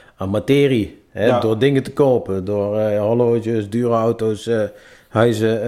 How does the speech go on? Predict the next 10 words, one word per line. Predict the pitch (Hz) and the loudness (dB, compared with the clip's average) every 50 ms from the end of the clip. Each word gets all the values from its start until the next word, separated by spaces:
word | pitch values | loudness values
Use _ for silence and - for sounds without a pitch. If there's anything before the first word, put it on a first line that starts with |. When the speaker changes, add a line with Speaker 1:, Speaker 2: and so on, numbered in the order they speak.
| 113 113 113 113 110 | -2 -2 -2 -4 -6
Speaker 1:
eh, | 110 101 | -6 -2
bedenk | 107 123 117 135 147 143 | -4 0 2 2 2 2
het | 127 110 90 | 0 -2 -2
maar. | 90 95 101 113 - - - - | -2 -4 -4 -4 -6 -10 -10 -4
Speaker 2:
Ja. | 131 131 127 - - - - - _ _ _ - - | -2 -2 -2 -2 -6 -10 -18 -20 _ _ _ -20 -4
Speaker 1:
Ja, | _ 127 113 110 104 | _ 2 2 2 2
en | 120 123 127 | 0 -2 0
als | 120 131 120 - | 0 -2 -4 -2
iets, | - 160 147 117 - - - - - 80 - _ _ _ | -2 -2 -2 -2 -4 -12 -14 -16 -18 -20 -20 _ _ _
eh, | _ 123 120 120 123 123 123 120 | _ 0 0 2 2 0 0 -2